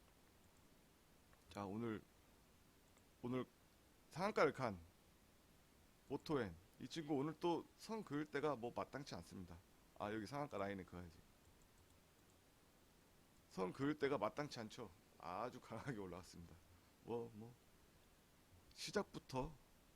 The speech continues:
네. 그리고 대신정보통신. 이 친구도, 야,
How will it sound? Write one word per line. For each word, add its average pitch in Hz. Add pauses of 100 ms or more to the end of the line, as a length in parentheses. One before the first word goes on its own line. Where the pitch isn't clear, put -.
(200)
네. 95 (1040)
그리고 117
대신정보통신. 135 (220)
이 110
친구도, 160 (240)
야, 98